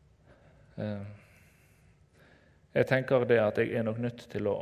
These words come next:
avslutte nå. Eh, jeg skal bare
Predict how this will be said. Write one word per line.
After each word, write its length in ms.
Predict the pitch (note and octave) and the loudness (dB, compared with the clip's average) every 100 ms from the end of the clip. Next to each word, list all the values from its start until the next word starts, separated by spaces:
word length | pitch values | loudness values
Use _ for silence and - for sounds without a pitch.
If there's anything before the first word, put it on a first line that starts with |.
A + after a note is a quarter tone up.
| A#2+ | -2
avslutte 360 | A#2 G#2+ - G2 | -2 -8 -8 -8
nå. 160 | F#2+ - - _ _ _ _ _ _ _ - - - - - _ _ _ | -8 -10 -20 _ _ _ _ _ _ _ -20 -20 -20 -20 -20 _ _ _
Eh, 360 | G#2 A2 A2+ - | 0 2 2 2
jeg 80 | A#2+ | 2
skal 160 | B2+ | 2
bare 360 | B2+ C3 C3+ | 6 6 8